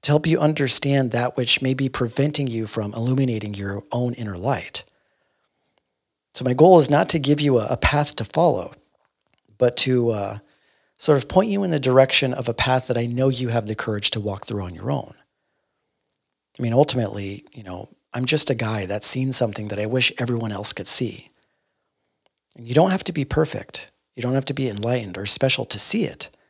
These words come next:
You just have to be willing to let go of everything that you thought you knew about spirituality. And also, you know, be willing to be radically honest with yourself about who you are and not who you think you are. Now, am I a perfect human?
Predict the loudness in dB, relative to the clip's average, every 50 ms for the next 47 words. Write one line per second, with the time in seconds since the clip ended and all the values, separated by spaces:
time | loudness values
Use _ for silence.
0 | _ _ _ _ _ _ _ _ _ _ _ _ _ _ _ _ _ _ -8 -2
1 | -2 0 2 2 0 -2 -4 -4 -4 -2 -2 0 2 2 2 2 2 2 0 2
2 | 2 2 0 0 -2 -2 -2 -4 -4 -6 -4 -2 -2 -2 -2 -2 -4 -2 0 0
3 | 0 0 0 -2 -4 -4 -2 2 2 2 2 2 0 0 0 2 2 2 2 2
4 | 2 2 2 0 0 -2 -2 -4 -2 0 0 0 0 0 -2 0 2 2 2 2
5 | 0 -4 -8 -14 -14 _ _ _ _ _ _ _ _ _ _ _ _ _ _ -2
6 | 0 2 4 4 4 4 2 2 0 -2 -4 -8 -20 _ -12 -8 -6 -4 -4 -4
7 | -6 -10 _ _ _ -6 -4 -2 0 2 2 2 0 0 0 -2 0 2 2 2
8 | 2 2 0 0 0 0 0 2 0 0 2 2 2 2 4 4 4 4 2 2
9 | 2 0 2 2 2 0 -2 -4 -2 -2 -2 -2 -2 -4 -2 -2 -2 0 0 0
10 | 0 0 0 0 -4 -6 -10 -14 _ _ _ _ _ _ _ _ _ -8 -6 -2
11 | -2 0 0 -2 -2 -6 _ _ _ _ _ -20 -18 -12 -8 -8 -6 -4 -4 -6
12 | -6 -6 -10 -12 -12 -14 -18 -20 -20 -20 _ _ _ _ _ _ _ _ _ _
13 | _ _ _ _ -12 -8 -6 -4 -2 0 4 4 4 4 4 4 4 4 4 2
14 | -2 0 -2 0 0 -2 -4 -6 -8